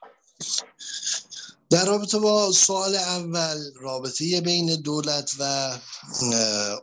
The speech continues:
علما بستگی داره به این که دولت چه نوع دولتی باشه.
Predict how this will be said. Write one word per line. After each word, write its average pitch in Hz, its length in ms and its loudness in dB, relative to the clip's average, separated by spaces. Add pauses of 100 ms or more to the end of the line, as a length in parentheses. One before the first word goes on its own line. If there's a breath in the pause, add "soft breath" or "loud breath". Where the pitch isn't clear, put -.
علما 143 760 0 (240)
بستگی 139 520 2
داره 170 260 0
به 156 100 -6
این 165 200 -2
که 156 480 -2 (640 loud breath)
دولت 147 400 2
چه 185 240 4
نوع 180 180 0
دولتی 135 540 -4
باشه. 101 340 -2